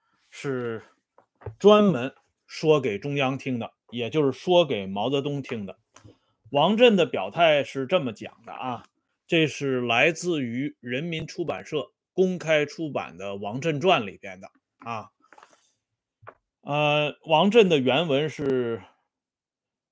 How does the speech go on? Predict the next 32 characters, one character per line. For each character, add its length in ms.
这 80
样 180
讲 240
的 200
：“我 260
向 340
主 220
席 320
和 460
党 340
中 220
央 240
请 220
求， 280
把 220
我 200
分 280
配 200
到 220
北 380
边 240
去， 260
返 460
修 360
前 360
线 260
的 160
生 260
产 280
部 160
队 180
去， 240